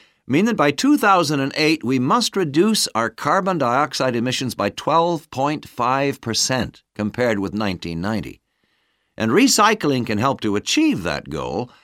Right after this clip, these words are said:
in two main ways. The production of recycled glass and paper uses much less energy than producing them from virgin materials,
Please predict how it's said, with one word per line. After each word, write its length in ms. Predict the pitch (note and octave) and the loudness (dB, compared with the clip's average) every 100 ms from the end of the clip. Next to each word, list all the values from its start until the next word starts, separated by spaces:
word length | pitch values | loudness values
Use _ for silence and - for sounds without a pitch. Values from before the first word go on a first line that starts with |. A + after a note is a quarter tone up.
| _ _ | _ _
in 220 | A#2+ B2 | -2 -2
two 540 | B2 - A#3+ A#3 G#3+ - _ | 0 -2 0 0 -4 -8 _
main 720 | G2+ A#2 C#3+ D3 C#3+ C#3 B2+ - | -2 0 2 4 2 2 -2 -4
ways. 600 | G2+ G2+ B1+ G1+ G1+ - _ _ _ _ _ _ _ | -2 -2 -4 -8 -12 -12 _ _ _ _ _ _ _
The 80 | G2 | -4
production 480 | B2 C3 F3+ - A#2+ | 0 2 2 2 -2
of 80 | G#2 | 0
recycled 960 | A#2 G3 A3 - F3 E3 E3 D#3+ C#3 G#2 | 2 4 2 2 2 2 0 -2 -2 -4
glass 420 | B2 C3 C#3 A#2+ | -2 0 0 -2
and 180 | G#2+ G#2 | -4 -4
paper 480 | F3+ F3+ F3 B2+ C3+ - - | -2 -2 0 -4 -6 -14 -14
uses 460 | - B2 A#2+ B2 G#2 | -2 0 2 0 0
much 260 | B2+ - G#2 | 0 0 0
less 340 | B2+ D#3 - | 0 0 0
energy 480 | B2 C#3+ C3+ F2+ F#2+ | 0 0 0 0 -2
than 160 | B2 G#2 | -2 -4
producing 500 | A#2+ G2+ B2+ A#2 G2+ | -4 -2 -2 -2 -2
them 220 | G#2 G2+ | -2 -2
from 260 | F#2 F2+ E2 | -4 -6 0
virgin 500 | B2 C3+ F#2+ F2 D2 | 2 2 0 -4 -6
materials, 680 | D2+ - C#2+ B1+ E2+ C#3+ | -8 -8 -8 -6 -6 -6